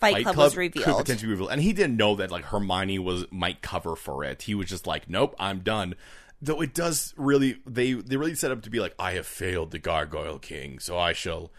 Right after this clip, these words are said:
Speaker 2: 'cause he seems like he's super into it.
Speaker 1: Yeah.
Speaker 2: And he is, like, sixty.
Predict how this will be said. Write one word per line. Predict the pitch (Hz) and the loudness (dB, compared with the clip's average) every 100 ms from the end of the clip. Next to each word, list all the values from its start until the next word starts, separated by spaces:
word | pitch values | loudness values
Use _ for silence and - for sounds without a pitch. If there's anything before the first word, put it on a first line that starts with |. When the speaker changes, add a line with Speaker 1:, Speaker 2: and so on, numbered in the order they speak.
| - | -8
Speaker 2:
'cause | - 123 | -2 2
he | 208 | 2
seems | - 101 - | 4 2 2
like | 117 | 0
he's | 127 143 | 0 0
super | - - 120 104 101 | 2 4 4 6 4
into | 92 85 - 82 | 2 -4 -4 -4
it. | 55 - - - - | -4 -8 -12 -14 -6
Speaker 1:
Yeah. | 214 165 76 | 0 2 2
Speaker 2:
And | 104 | 4
he | 139 156 | 6 6
is, | 120 104 | 4 2
like, | 107 90 - | 0 0 -2
sixty. | - - - - - 65 57 - | -4 0 0 0 -10 -6 -6 -6